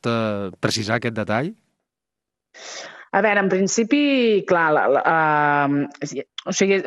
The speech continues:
Speaker 2: més o menys la tendència és la mateixa. És a dir, hi ha gent, hi ha molta gent de Moja i gent de Dalmar, ehm, que utilitza la deixalleria de Vilafranca, per tant, el, el gruix és, és majoritari, però tam-, després també hi ha la de, eh, gent.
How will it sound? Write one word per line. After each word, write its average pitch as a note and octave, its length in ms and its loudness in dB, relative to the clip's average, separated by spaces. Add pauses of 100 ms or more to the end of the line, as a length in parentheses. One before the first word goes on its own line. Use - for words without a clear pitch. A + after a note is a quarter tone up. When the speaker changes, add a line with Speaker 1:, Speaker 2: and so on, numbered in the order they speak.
(200)
Speaker 2:
més G3+ 320 0
o A#3 80 2
menys A#3 160 0
la B3+ 80 0
tendència G#3 400 2
és A#3 80 -2
la G#3 80 2
mateixa. D#3+ 540 0 (200)
És D3 240 -2
a D#3+ 80 2
dir, D3+ 140 2
hi D3+ 80 2
ha D#3+ 80 0
gent, D#3+ 260 2
hi E3+ 80 2
ha E3 60 2
molta E3 240 2
gent F3 160 2
de E3+ 80 2
Moja F3 460 2 (100)
i D#3 160 0
gent D#3+ 180 0
de D#3+ 60 4
Dalmar, D#3 560 2 (640)
ehm, D3 400 2
que D3+ 100 0
utilitza D3 320 0
la D3 140 4
deixalleria C#3+ 480 2
de C#3 80 2
Vilafranca, F3+ 640 0
per D3 200 0
tant, C#3+ 200 2
el, C#3+ 140 2 (100)
el C#3+ 160 0
gruix D#3 380 0 (100)
és, C#3+ 180 0 (140)
és C#3 160 -4
majoritari, F3 800 0 (400)
però D#3 160 0
tam-, D3+ 180 0
després D#3 400 -2
també E3+ 220 2
hi E3+ 80 4
ha D#3+ 160 2
la F3 80 0
de, D#3 120 4 (300)
eh, E2+ 220 -4
gent. D3+ 200 0